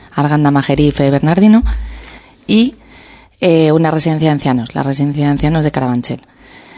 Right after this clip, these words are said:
Entonces, bueno, eh, a partir de ahí, el día ocho de marzo se encierran los trabajadores en un, en dos de los centros. En el día diez,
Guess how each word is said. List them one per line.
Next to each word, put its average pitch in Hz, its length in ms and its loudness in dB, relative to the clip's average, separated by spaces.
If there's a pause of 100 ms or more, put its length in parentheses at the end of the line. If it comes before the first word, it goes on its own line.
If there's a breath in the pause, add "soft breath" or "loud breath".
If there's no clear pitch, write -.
(140 loud breath)
Entonces, 156 540 2
bueno, 151 440 2
eh, 143 1080 0 (120)
a 147 100 -4
partir 151 340 -2
de 170 100 2
ahí, 196 380 2 (680 soft breath)
el 160 260 2
día 156 1120 2 (120)
ocho 180 260 2
de 160 80 4
marzo 208 480 2
se 180 120 -2
encierran 165 340 0
los 160 120 2
trabajadores 156 600 0
en 151 120 2
un, 156 220 0
en 156 220 0
dos 165 180 2
de 156 100 0
los 147 180 -2
centros. 214 600 0 (120)
En 156 100 -4
el 151 180 -2
día 165 280 2
diez, 170 480 0